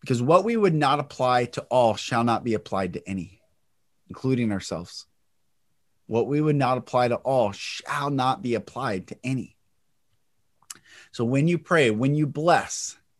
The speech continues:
you also bless yourself. And that's how you know if it's from love. If you would not want it done to you, then you do not do it for another. And you could say, "Well, yeah, cognitively, like, I, I would want that for me."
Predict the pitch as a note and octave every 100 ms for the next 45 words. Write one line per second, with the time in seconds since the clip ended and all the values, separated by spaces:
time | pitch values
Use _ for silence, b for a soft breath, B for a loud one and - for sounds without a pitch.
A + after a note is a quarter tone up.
0 | _ _ _ A#2 A#2 B2+ - A#2+ A2 G#2
1 | - G2+ - A2+ - _ b b b A2+
2 | A2+ C#3+ D#3+ - D#3 E3+ D3+ A#2+ G#2 A2+
3 | - G2+ - - G#2 A#2 D3+ G3+ G3 G2+
4 | E2+ B B B A#2+ G#2+ B2 E3 G3+ G3
5 | F3+ D3 D3 D3 B2+ B2 C3 A#2+ A2 G#2
6 | - G#2+ A2 A#2+ B2+ A#2 G#2+ G2 F#2+ -
7 | F2+ F#2 E2+ B1+ - _ _ _ _ _
8 | _ _ _ _ _ _ _ _ _ _
9 | _ - - D3 D3 C#3 - C3 B2+ D3+
10 | C#3 - _ - F3 A#2 - - - B2+
11 | F3 G3 C#3+ A2 G#2+ G#2+ A#2+ G2+ G#2 A2
12 | F2+ - _ _ _ _ - - F#2+ G2+
13 | A#2 B2 E3 G3 C3 G#2 - - A2 G#2
14 | G2 F2+